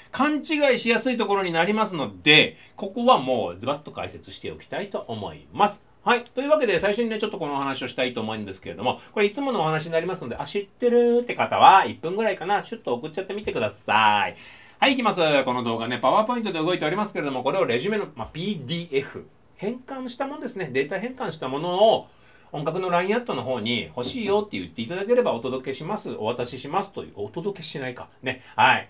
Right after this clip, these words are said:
で、なんだその音楽のラインアットって、この下のね、説明欄、概要欄の方にユーアールエルが貼ってあります。こちらの方に音楽のラインアット入っていただいて、リンクから入っていただいて、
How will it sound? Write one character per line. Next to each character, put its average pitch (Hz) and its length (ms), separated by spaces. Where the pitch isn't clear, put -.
で、 185 100
な 160 140
ん 208 60
だ 180 80
そ - 80
の 85 200
音 107 140
楽 117 160
の 104 100
ラ 110 160
イ 127 100
ン 139 60
ア 151 40
ッ 156 40
ト - 100
っ - 40
て、 - 100
こ - 140
の 139 80
下 196 180
の 202 140
ね、 196 60
説 170 240
明 185 120
欄、 131 160
概 104 220
要 160 140
欄 120 120
の 87 80
方 87 160
に 123 280
ユ 165 140
ー 214 80
ア - 20
ー 233 60
ル 240 80
エ - 20
ル - 80
が 123 80
貼 107 60
っ - 80
て 113 40
あ 104 40
り 104 60
ま 110 120
す。 - 80
こ 175 140
ち 233 100
ら 247 80
の 240 80
方 240 140
に 139 200
音 139 140
楽 147 140
の 135 100
ラ 131 140
イ 165 100
ン 175 60
ア 180 40
ッ 175 40
ト - 260
入 143 160
っ 156 60
て - 80
い 110 100
た 117 140
だ 117 100
い 113 120
て、 139 140
リ 123 140
ン 123 80
ク 120 160
か 135 80
ら 120 80
入 175 140
っ 175 40
て - 120
い 147 80
た 165 100
だ 185 100
い 185 100
て、 - 340